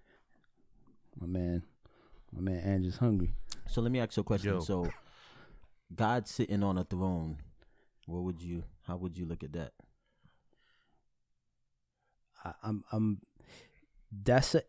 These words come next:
Speaker 1: image that man could process, right? Of authority, of power, of control. That's the only way you could process it.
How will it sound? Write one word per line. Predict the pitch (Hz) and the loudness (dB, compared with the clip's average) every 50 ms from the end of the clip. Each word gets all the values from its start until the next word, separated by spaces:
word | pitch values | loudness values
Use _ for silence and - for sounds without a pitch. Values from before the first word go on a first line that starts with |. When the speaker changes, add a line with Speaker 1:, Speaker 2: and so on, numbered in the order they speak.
| _ - | _ 4
Speaker 1:
image | 123 120 117 113 110 104 98 95 95 | 6 8 8 8 8 6 4 2 0
that | 104 98 95 85 - | 0 0 -2 -4 -4
man | 98 95 98 101 101 104 107 107 104 101 101 - - | 0 2 4 4 6 4 4 4 2 2 0 -2 -4
could | - - - 95 92 90 82 80 - _ _ _ _ _ _ _ _ _ | -4 -2 0 2 2 0 -2 -6 -14 _ _ _ _ _ _ _ _ _
process, | - - - 113 104 101 101 - - - - 65 53 - - - - - _ - - | 0 2 2 4 2 2 0 -2 -4 -8 -10 -10 -12 -14 -14 -16 -16 -20 _ -14 -12
right? | - 87 92 92 - _ _ _ - - _ - | -10 -10 -10 -10 -12 _ _ _ -20 -20 _ -8
Of | - 92 85 | -6 -4 -2
authority, | 90 - - - - 104 104 101 95 90 85 80 82 85 | -2 -4 -4 2 4 6 8 8 6 6 2 0 -2 -4
of | 87 90 82 - | -4 -4 -6 2
power, | _ - - 117 110 107 104 98 85 | _ 2 4 4 4 4 2 2 0
of | 85 - - | -4 -8 -10
control. | - - 90 85 - - - 104 98 92 76 - - - - _ _ _ _ _ _ - | -8 -8 -4 0 0 0 0 0 -2 -4 -6 -8 -12 -18 -20 _ _ _ _ _ _ -14
That's | - - - - | -12 -10 -6 -4
the | 151 | -2
only | 143 139 139 131 123 | 0 2 2 2 2
way | 120 117 | 2 0
you | 113 107 | 0 -2
could | - - 90 | -2 -4 -4
process | - - 95 98 110 - - - - - - | -4 -2 -2 -4 -6 -6 -8 -10 -10 -12 -14
it. | - | -16